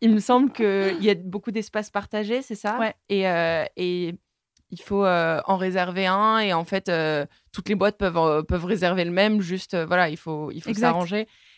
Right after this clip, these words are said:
Speaker 1: Voilà, et je pen-, et je pensais que tout ça, en fait, ça, c-, c-, c'était né un peu d'une,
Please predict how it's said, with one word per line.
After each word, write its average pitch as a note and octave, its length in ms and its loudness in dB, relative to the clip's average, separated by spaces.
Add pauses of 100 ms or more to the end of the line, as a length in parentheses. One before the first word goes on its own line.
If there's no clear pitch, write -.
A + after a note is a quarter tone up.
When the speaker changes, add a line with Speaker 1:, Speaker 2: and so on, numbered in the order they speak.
(120)
Speaker 1:
Voilà, F#3+ 280 2
et G3+ 80 -2
je - 100 -6
pen-, G#3+ 180 -2
et G#3 80 -2
je - 80 -6
pensais G3+ 240 -6
que - 60 -18
tout A3+ 100 -10
ça, B3 160 -2
en A#3 80 0
fait, A3 160 -2
ça, E3 420 0
c-, F3 220 -12
c-, - 280 -16
c'était F#3+ 300 -4
né G#3 300 2
un F3+ 80 2
peu G#3 160 -2
d'une, F3 420 -2